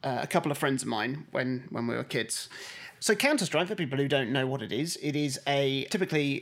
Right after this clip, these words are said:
online multiplayer game built on the Half-Life engine, or later iterations on the, the Source engine, where you have two teams, terrorists, counter-terrorists, and you each have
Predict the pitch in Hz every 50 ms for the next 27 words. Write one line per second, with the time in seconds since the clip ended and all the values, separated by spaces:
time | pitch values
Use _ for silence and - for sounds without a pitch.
0 | - - 165 160 156 156 151 151 147 147 147 147 147 151 147 151 143 147 151 143
1 | 143 143 143 139 139 139 139 - - - - - - - 175 165 170 170 160 -
2 | 151 143 139 - - 139 143 139 139 143 139 139 135 131 127 117 - - - -
3 | - 160 147 139 - 151 143 143 147 151 156 156 165 165 165 - - 120 120 120
4 | 117 - - 127 127 135 131 - 127 123 - 123 123 131 131 135 131 123 127 123
5 | 127 127 127 123 120 - - 131 - - 143 143 139 139 151 135 139 135 139 139
6 | 139 135 135 - - - - - - - - 135 139 131 131 131 127 - - -
7 | 135 131 127 127 127 131 127 123 120 - - - 240 220 - 170 165 160 160 156
8 | - - - - - - - _ - - 170 160 151 151 147 - - - - -
9 | - - - - - 160 143 127 - - - 135 117 117 110 113 127 - - -
10 | - - - - - - - - - - - _ - - 120 120 120 123 120 120
11 | 117 120 - - - - - 156 147 147 147 127 - 135 135 135 - -